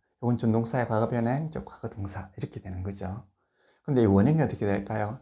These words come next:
행하여지다의 원형은 너무 뭘까요? 그럼 당연히 비동사의 원형 플러스 단 이렇게 하면 어떻게 될까요? 이게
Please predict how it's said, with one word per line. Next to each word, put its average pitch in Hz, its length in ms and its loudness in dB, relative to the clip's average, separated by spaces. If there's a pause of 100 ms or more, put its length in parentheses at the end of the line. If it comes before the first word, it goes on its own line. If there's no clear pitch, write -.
행하여지다의 135 600 4
원형은 110 380 4
너무 98 280 0
뭘까요? 104 640 -2 (420)
그럼 151 160 0
당연히 123 580 4
비동사의 123 1080 4
원형 104 520 4 (500)
플러스 131 720 0 (240)
단 120 360 6 (200)
이렇게 131 240 -6
하면 101 600 0 (1400)
어떻게 123 220 0
될까요? 117 580 0
이게 127 420 4